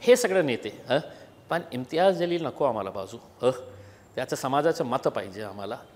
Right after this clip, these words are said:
हे जे आहे ना, मग अशा प्रकारे तुम्ही बीजेपीला कितपत डिफीट करू शकेल,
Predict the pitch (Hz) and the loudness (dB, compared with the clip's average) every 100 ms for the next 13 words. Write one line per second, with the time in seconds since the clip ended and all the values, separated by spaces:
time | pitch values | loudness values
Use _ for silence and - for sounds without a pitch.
0 | - - 214 240 247 214 143 107 107 104 | -18 -2 0 2 4 4 4 0 -2 -6
1 | 123 - - 180 - - 143 220 220 214 | -8 -10 -4 -4 -4 -4 0 0 2 4
2 | 214 190 151 - - - - - 170 202 | 4 4 0 -6 -18 -20 -20 -6 -4 -2
3 | 220 160 143 151 185 190 202 202 208 - | -2 -4 -4 2 2 2 2 4 2 0
4 | 156 - - 220 220 214 156 151 196 - | -6 -8 4 6 6 4 4 2 -2 2
5 | 185 180 165 151 | 2 2 -2 -4